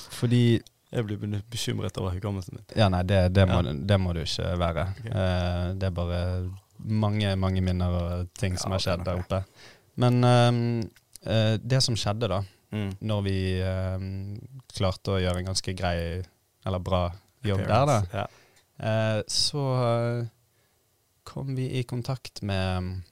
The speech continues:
Speaker 1: Silje, årets gründerkvinne.
Speaker 2: Ja, hun satte foredrag rett etter oss.
Speaker 1: Rett etter oss, ja.
Speaker 2: Ja.
Speaker 1: Ehm,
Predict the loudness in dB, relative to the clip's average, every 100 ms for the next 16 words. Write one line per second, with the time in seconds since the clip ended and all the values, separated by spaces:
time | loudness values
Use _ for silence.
0 | _ _ _ _ _ _ _ -6 -2 0
1 | 0 -2 -8 _ _ _ _ 0 2 2
2 | -2 -2 -2 0 0 -2 -4 -4 -6 _
3 | _ -6 -4 -4 -6 -6 -2 -4 -4 -6
4 | -4 -2 -4 -4 -8 -12 -10 -10 -12 -12
5 | -6 -4 -2 -4 -2 -4 -2 -4 -6 -10
6 | -14 _ _ -6 -2 0 0 -2 -4 -4
7 | -6